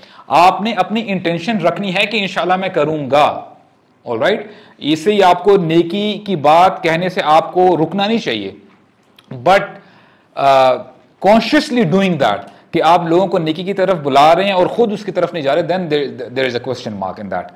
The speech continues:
तो ये इमाम गजाली का जो है कौल है, वो कहते हैं कि वो, आ, अपने कौल में भी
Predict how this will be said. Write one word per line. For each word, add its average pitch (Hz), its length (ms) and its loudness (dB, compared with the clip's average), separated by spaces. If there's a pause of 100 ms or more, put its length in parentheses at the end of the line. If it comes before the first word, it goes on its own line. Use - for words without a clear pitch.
(480)
तो 156 80 0
ये 214 120 2
इमाम 196 300 2
गजाली 160 460 0 (200)
का 147 100 0
जो 135 140 -4
है 143 180 -2
कौल 143 280 0
है, 156 80 0
वो 160 120 -6
कहते 156 280 -4
हैं 185 180 -6
कि 175 520 -4
वो, 165 460 -2 (140)
आ, 117 260 2 (300)
अपने 160 340 -6 (160)
कौल 139 240 0
में 185 180 -4
भी 202 140 -6